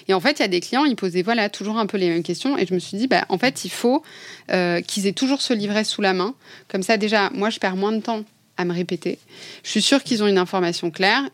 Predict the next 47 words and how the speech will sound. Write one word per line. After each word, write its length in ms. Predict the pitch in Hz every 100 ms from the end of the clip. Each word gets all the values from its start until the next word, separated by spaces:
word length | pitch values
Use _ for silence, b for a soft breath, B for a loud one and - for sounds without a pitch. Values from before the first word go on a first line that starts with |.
| 214
Ils 80 |
peuvent 200 | 190 254
se 140 | - 247
référer 460 | 220 - 220 214
à 80 | 202
quelque 260 | 196 190 190
chose 220 | - 196
de 80 | 180
matériel, 680 | 180 202 202 190 175 214 254
ce 100 | -
qui 80 | 185
est 40 |
quand 120 | 165
même 140 | 160 160
important 400 | 175 196 - 196
pour 180 | - 175
les 140 | 165
gens. 240 | 165 226 - B B B
Et 80 |
si 180 | 156 175
jamais 260 | 175 190 208
vraiment... 500 | 175 180 190 190 165
Euh, 240 | 151 147 147 151 B B B B B
ils, 760 | - - - 165 156 156 156
ils 100 | 156
arrivent 240 | 156 151 151
plus 160 | -
à 80 | 170
comprendre 520 | 165 180 - 190 185
ou 80 | 165
il 80 | 156
y 40 |
a 20 | 151
une 140 | 151
forte 260 | 151 165 160
angoisse, 380 | 165 247 254 -
ils 80 | 170
m'appellent. 400 | 175 247 214 160 B B B B
Mais, 380 | 180 196 247 247 175
euh, 180 | 165 160
ça 220 | - 165
permet 420 | 196 190 214 226
aussi, 560 | 196 - 240 240 269 - -
eux, 140 | 247
de 60 | 220
les 120 | 196
tranquilliser 880 | - 226 - 220 214 202 220 247